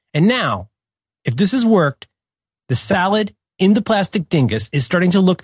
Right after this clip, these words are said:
a little less like a square and maybe just a tiny bit more like a, like a chaotic pitcher's mound, i-, if you're doing this right. <laughs>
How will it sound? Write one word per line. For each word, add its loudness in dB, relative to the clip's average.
a 0
little 4
less 0
like -2
a 2
square 0
and 4
maybe 2
just 0
a 2
tiny 2
bit 2
more 4
like -2
a, 0
like 0
a 0
chaotic 0
pitcher's 0
mound, -4
i-, -8
if 0
you're 4
doing 4
this 2
right. -2
<laughs> -10